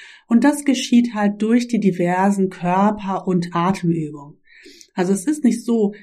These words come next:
dass das Körperliche im Vordergrund steht, sondern tatsächlich das Geistige und die geistige Entwicklung. Wenn wir jetzt so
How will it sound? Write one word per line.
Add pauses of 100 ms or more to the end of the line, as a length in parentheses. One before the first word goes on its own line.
dass
das
Körperliche
im
Vordergrund
steht, (220)
sondern
tatsächlich (340)
das (100)
Geistige
und
die
geistige
Entwicklung. (560)
Wenn
wir
jetzt
so